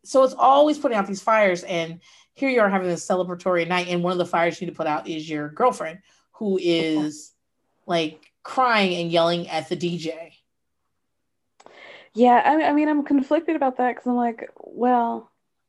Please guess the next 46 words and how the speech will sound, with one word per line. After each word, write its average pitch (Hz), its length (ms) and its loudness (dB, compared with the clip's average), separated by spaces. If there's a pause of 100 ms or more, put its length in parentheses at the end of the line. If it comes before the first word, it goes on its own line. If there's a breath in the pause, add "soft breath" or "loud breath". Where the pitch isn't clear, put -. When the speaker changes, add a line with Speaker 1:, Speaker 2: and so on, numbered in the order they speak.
(380)
Speaker 2:
could 269 180 2
he 285 100 0
have 277 240 -6
maybe 247 280 -2
hired 240 320 0
a 220 60 -6
different 240 340 0
D 247 160 -6
J? 285 380 -4
Speaker 1:
No, 311 520 4
because, 320 540 6 (720 soft breath)
I 202 60 -2
mean, 220 200 0
I 190 120 2
don't 165 160 0
know. 147 140 -6
I 165 80 -4
don't 190 120 -2
go 143 100 -8
to 135 40 -12
clubs, 151 300 -10
but 202 160 -2
I, 254 160 6
my 277 220 2
impression 302 400 0
is 240 80 -4
that, 196 140 2
like, 185 140 0
a 175 160 -4
club, 190 300 -2
especially 180 300 -4
in 165 60 -6
Miami, 190 560 -2 (300 loud breath)
that 185 100 -2
the 180 80 -2
D 190 220 0
J 190 180 4
is 180 100 2
a 175 60 0
big 151 280 -4
draw. 175 560 2
Speaker 2:
He's 214 180 0
like, 208 220 0 (160)
yeah, 262 380 6
yeah, 180 240 2
yeah. - 200 -6